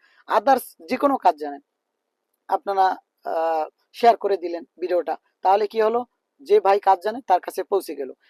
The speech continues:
আর ইনশাল্লাহ আমিও তো আরো উৎসাহিত হব ইনশাল্লাহ, যে যে কাজের, আহ, লিঙ্কগুলো আমার কাছে আসবে, আমি মনে করব যে না, এখানে কাজে লোক দিলে ভালো হবে, সেখানে আমি আপনাদেরকে বলে দেবো যে ভাই আপনারা যে যে কাজ জানেন আসেন। ঠিক আছে, তো আমাকে তো সহযোগিতা করতে হবে,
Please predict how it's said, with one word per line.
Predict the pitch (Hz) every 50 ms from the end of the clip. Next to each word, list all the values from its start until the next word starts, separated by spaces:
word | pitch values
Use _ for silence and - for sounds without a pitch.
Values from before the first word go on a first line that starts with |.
| _ _ -
আর | 196 220
ইনশাল্লাহ | 233 214 - 226 208 196 180 185
আমিও | 202 220 247 269
তো | 254 - 247
আরো | 214 202 208 208
উৎসাহিত | 202 - - 208 202 196 -
হব | 190 190 180
ইনশাল্লাহ, | 185 185 - - 180 180 180 175 160 - _ -
যে | 160 143 165 180
যে | 165 185 185
কাজের, | - 180 175 165 175 196 180 - - -
আহ, | 170 170 165 170 170 - - -
লিঙ্কগুলো | 170 175 170 180 170 185 180 180
আমার | 170 165 170 170 -
কাছে | - - - - 175
আসবে, | 160 160 156 151 147 165 165 - _ _ _ _ _ _ -
আমি | - 160 180 175 170
মনে | 170 175 180 185 185
করব | - 190 180 165 180
যে | 170 170 180
না, | 175 165 160
এখানে | 160 - 175 175 175
কাজে | _ - 170 160 160 180 175
লোক | 165 165 160 156 -
দিলে | 170 175 180
ভালো | 156 160 156 160 160
হবে, | 170 170 190 202
সেখানে | - 233 208 - 208 196 196 190 - _ _ _ _ -
আমি | 175 180 185 185
আপনাদেরকে | 180 165 _ - 185 170 185 170 - - 185
বলে | 170 175 214 208 196 165
দেবো | 180 170 170 170
যে | 165 180
ভাই | 160 165 170 180
আপনারা | 175 - - 180 175 175 170
যে | 156 165 170 165
যে | 170 175
কাজ | - 165 160 160 -
জানেন | 175 180 202 226
আসেন। | - 175 - - - 226 _ _ _ _ _ _ _ _ _ -
ঠিক | 214 220
আছে, | 233 185 147 160
তো | - 180
আমাকে | 160 202 240 233 - 247
তো | - 254
সহযোগিতা | - - 196 208 202 190 - - - 220
করতে | - - - - 170
হবে, | 160 143